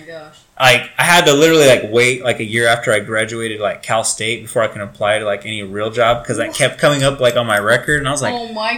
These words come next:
Speaker 1: God!
Speaker 2: "Fuck, I'm not a criminal." So I did a little bit of research, and I guess, like, that whole area is, like, hella haunted.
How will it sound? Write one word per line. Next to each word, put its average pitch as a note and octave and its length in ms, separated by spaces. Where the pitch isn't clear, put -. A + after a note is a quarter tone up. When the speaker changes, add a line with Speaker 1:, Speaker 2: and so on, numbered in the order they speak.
Speaker 1:
God! A4+ 960
Speaker 2:
"Fuck, - 200
I'm F#3+ 140
not A3 220
a - 40
criminal." F3+ 560
So F3+ 400
I C#3 80
did A#3+ 140
a C#4 60
little B3 220
bit F#3+ 140
of B2 140
research, A#2+ 720
and B2+ 100
I C#3+ 80
guess, A3+ 220
like, A#3 200
that - 240
whole D#3 260
area A#2 320
is, G2+ 100
like, E2 180
hella B2 320
haunted. G#2 460